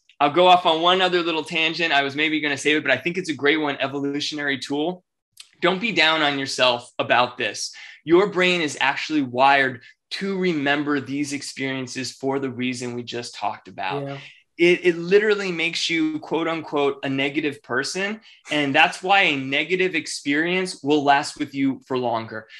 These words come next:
Speaker 1: So,
Speaker 2: Yeah.
Speaker 1: you know, if you get a book published or you get all these things, you are on cloud nine, but it's a very short ride.
Speaker 2: Yes.
Speaker 1: I don't know if you've noticed that, right?
Speaker 2: Yeah,
Speaker 1: And then all of a sudden,
Speaker 2: absolutely.
Speaker 1: like, "Whoa, book did great, got a new review." Well, at some point, the book gets old and this whole thing, like,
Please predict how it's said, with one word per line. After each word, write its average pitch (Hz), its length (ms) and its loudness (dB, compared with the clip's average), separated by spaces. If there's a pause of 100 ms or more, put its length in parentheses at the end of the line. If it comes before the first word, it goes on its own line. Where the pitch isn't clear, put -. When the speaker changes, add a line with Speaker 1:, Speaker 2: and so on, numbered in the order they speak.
(100)
Speaker 1:
So, 170 240 4
Speaker 2:
Yeah. 165 80 2
Speaker 1:
you 185 80 2
know, 175 140 4
if 165 120 -4
you 208 100 -8
get 196 160 4
a 165 80 4
book 208 340 0
published 147 600 0
or 156 100 0
you 175 200 -2
get 180 180 4
all 165 160 6
these 165 120 0
things, 170 140 -6 (180)
you 220 220 2
are 339 120 8
on 165 200 6
cloud 175 400 2
nine, 143 480 2 (240)
but 170 100 -2
it's 202 160 2
a 294 60 0
very 170 560 0
short 160 560 0
ride. 123 380 4
Speaker 2:
Yes. - 100 -2
Speaker 1:
I 143 80 4
don't 196 160 -2
know 214 140 2
if 208 100 -8
you've 202 140 -6
noticed 165 480 0
that, 110 280 -4
right? 139 260 6
Speaker 2:
Yeah, 170 340 2
Speaker 1:
And 170 80 -2
then 208 180 6
all 226 100 12
of 226 60 8
a 220 60 0
sudden, 220 260 2
Speaker 2:
absolutely. 185 60 6
Speaker 1:
like, 180 100 -10
"Whoa, 311 320 6
book 285 180 0
did 294 180 -4
great, 294 280 4
got 294 140 2
a - 20 -4
new 285 180 -6
review." 277 360 -4
Well, 208 140 4
at 190 80 -4
some 233 260 -2
point, 240 280 -2
the 165 80 -6
book 190 240 -8
gets 165 240 -4
old 196 460 2 (260)
and 175 160 2
this 180 140 4
whole 202 300 6
thing, 208 240 0
like, 165 260 2